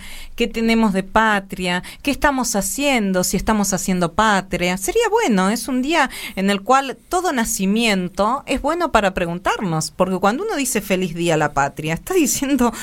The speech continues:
ni más ni menos que eso, el pertenecer, el sentido de pertenencia, como lo tenemos una familia, lo tenemos un país. ¿Estamos haciendo patria? ¿Estamos teniendo pertenencia? ¿Estamos donde queremos estar?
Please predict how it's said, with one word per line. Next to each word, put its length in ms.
ni 100
más 160
ni 80
menos 280
que 160
eso, 340
el 180
pertenecer, 880
el 100
sentido 460
de 100
pertenencia, 960
como 200
lo 120
tenemos 420
una 160
familia, 520
lo 120
tenemos 400
un 120
país. 480
¿Estamos 560
haciendo 400
patria? 480
¿Estamos 400
teniendo 380
pertenencia? 880
¿Estamos 440
donde 260
queremos 400
estar? 500